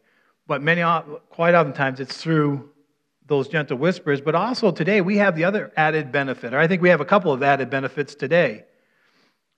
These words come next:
And some of those benefits is we have the written word. God uses his word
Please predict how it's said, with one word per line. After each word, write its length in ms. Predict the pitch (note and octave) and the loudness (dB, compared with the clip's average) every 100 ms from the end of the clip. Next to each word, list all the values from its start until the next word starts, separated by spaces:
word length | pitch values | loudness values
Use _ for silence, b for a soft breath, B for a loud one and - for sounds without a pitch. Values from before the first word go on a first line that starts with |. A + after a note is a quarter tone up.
| - | -12
And 280 | C3 C#3+ C#3 | -8 -8 -10
some 200 | - G3+ | -6 0
of 80 | C4+ | 4
those 160 | A3+ C#3+ | 4 4
benefits 460 | D3 C#3+ C3+ C3 | 2 0 -2 -6
is 200 | C#3+ C#3 | -4 -4
we 140 | C3 F#3 | -2 0
have 200 | F#3 F3 | 2 2
the 80 | D#3+ | 0
written 240 | E3+ D#3+ | -2 0
word. 320 | G3 D3+ - - _ _ _ _ _ _ _ | 0 0 -4 -18 _ _ _ _ _ _ _
God 340 | D3+ E3+ A3 F3 | 2 4 4 2
uses 420 | F3+ F#3 E3+ D#3+ | 2 2 0 -6
his 220 | - D3 | -6 -6
word 440 | C#3 C#3 C3+ C3 | -2 0 0 -2